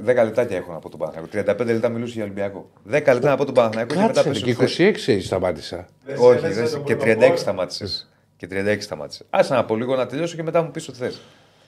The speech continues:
Speaker 1: Ε, δέκα λεπτά και τι ζητήσαμε; Δέκα, δώσ-, πώς έλεγε η διαφήμιση παλιά, «Δώσε δέκα λεπτά τη ζωή σου». Το αίμα.
Speaker 2: Στην αιμοδοσία, ναι.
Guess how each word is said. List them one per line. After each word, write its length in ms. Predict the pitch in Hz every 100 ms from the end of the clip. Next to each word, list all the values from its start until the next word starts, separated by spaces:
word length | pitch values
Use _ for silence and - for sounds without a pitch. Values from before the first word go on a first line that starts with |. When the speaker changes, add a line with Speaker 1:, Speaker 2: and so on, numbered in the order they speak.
| _ _ _ _ _ -
Speaker 1:
Ε, 560 | 98 101 101 101 98 98 98 - _ _ _ -
δέκα 260 | 151 160
λεπτά 220 | 151 147 151
και 100 | 120
τι 100 | 160
ζητήσαμε; 400 | 151 123 82 85
Δέκα, 220 | 123 104
δώσ-, 300 | 107 131 -
πώς 180 | 139 156
έλεγε 160 | 147
η 20 |
διαφήμιση 340 | 117 110 107 -
παλιά, 260 | 101 120
«Δώσε 240 | 131 143 135
δέκα 200 | 151 147
λεπτά 200 | 139 147
τη 60 |
ζωή 140 | 131 143
σου». 240 | 139 - _ _ _ _ _ _
Το 100 | -
αίμα. 280 | 127 110 73 -
Speaker 2:
Στην 160 | 117
αιμοδοσία, 500 | 110 110 - 151 80 127
ναι. 240 | 147